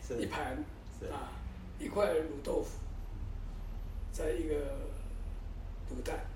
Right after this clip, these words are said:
Speaker 2: 你看，菜有了，淀粉有了，
Speaker 1: 嗯。
Speaker 2: 啊，这个吃了一百二十块钱。
Speaker 1: 现在要这么贵？
Speaker 2: 啊。
Speaker 1: <laughs> 现在，现在已经算便宜了哈。
Speaker 2: 非常便宜。
Speaker 1: 但是物，物价已经上涨到这样，但是就是生活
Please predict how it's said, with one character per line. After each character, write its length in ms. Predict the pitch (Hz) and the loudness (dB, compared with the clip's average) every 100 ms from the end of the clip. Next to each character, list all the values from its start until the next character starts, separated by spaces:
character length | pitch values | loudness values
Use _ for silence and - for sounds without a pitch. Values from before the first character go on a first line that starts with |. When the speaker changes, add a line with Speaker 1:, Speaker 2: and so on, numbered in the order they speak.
| - | -2
Speaker 2:
你 100 | 170 | 0
看， 100 | - - - - - | 0 -2 -4 -4 -2
菜 360 | - 220 220 165 | 2 6 6 6
有 160 | 147 135 | 4 4
了， 160 | 143 147 | 0 4
淀 160 | 226 196 - | 8 8 6
粉 200 | 147 147 | 2 2
有 200 | 143 131 | 2 0
了， 180 | 127 117 - | -2 -4 -4
Speaker 1:
嗯。 360 | 113 - - - | -6 -6 -4 -4
Speaker 2:
啊， 200 | - - - - - - - | -4 -6 -8 -6 -6 -6 -6
这 100 | - | -4
个 560 | - 156 147 143 139 143 139 - - - - - - - - - - - - - - | 0 0 0 -2 -4 -4 -6 -6 -8 -8 -8 -8 -8 -8 -8 -8 -8 -8 -8 -10 -6
吃 180 | - 208 | -2 0
了 180 | - - - - - | 0 0 -4 -8 -2
一 80 | 262 | 2
百 140 | - - - - - | 4 4 2 2 8
二 120 | 220 | 10
十 120 | - | 8
块 100 | 185 | 2
钱。 100 | - - - - - - - - - - - - | 0 -4 -6 -8 -8 -8 -8 -8 -8 -8 -4 -2
Speaker 1:
现 160 | 131 | 0
在 120 | 120 | 0
要 60 | 110 101 | 0 -2
这 100 | 98 | -4
么 100 | 95 - | -4 -4
贵？ 180 | 107 - - - - - 196 | -2 -2 -4 -8 -6 -2 0
Speaker 2:
啊。 180 | 180 156 | 2 2
Speaker 1:
<laughs> 60 | 151 - - - | 2 -4 -6 -8
现 160 | - 165 | 4 6
在， 400 | - - - - | 6 -2 -6 -4
现 220 | - 196 | 6 10
在 100 | 160 | 12
已 40 | 151 | 10
经 60 | |
算 220 | 151 175 | 8 8
便 240 | - 131 123 | 8 6 6
宜 140 | 113 | 2
了 100 | 104 | 2
哈。 220 | 110 - - | 0 2 4
Speaker 2:
非 120 | 277 | 12
常 100 | 233 | 12
便 240 | 214 220 190 | 12 12 10
宜。 40 | |
Speaker 1:
但 80 | 196 | 8
是 80 | - | 8
物， 120 | 196 | 6
物 40 | 170 | 8
价 300 | 208 175 117 | 12 12 12
已 80 | |
经 100 | 135 | 6
上 300 | 143 185 127 | 6 8 8
涨 140 | 117 113 | 6 2
到 100 | 123 | 2
这 60 | 123 | 2
样， 80 | 110 | 4
但 80 | 175 | 4
是 140 | 175 | 4
就 100 | 190 | 2
是 180 | - 170 | 2 2
生 240 | - 175 160 | 2 2 4
活 220 | 123 | 2